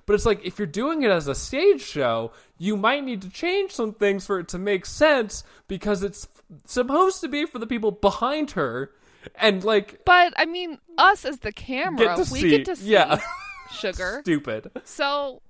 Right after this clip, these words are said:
Speaker 2: whatever, right? Uh, <laughs> this show is so fucking lazy. Uh, and, um, Blaine, I would say his performance is distracted. Um,
Speaker 1: Yeah, he
Speaker 2: at least, like, partly dis-, uh, especially for, like,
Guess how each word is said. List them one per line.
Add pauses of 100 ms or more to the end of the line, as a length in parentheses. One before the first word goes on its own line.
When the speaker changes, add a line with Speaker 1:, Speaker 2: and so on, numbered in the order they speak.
(100)
Speaker 2:
whatever,
right? (540)
Uh, (520)
<laughs>
this
show
is
so (140)
fucking
lazy. (360)
Uh,
and,
um, (200)
Blaine, (280)
I
would
say
his
performance
is (160)
distracted. (500)
Um,
Speaker 1:
Yeah,
he (220)
Speaker 2:
at
least,
like, (300)
partly
dis-, (360)
uh, (280)
especially
for,
like,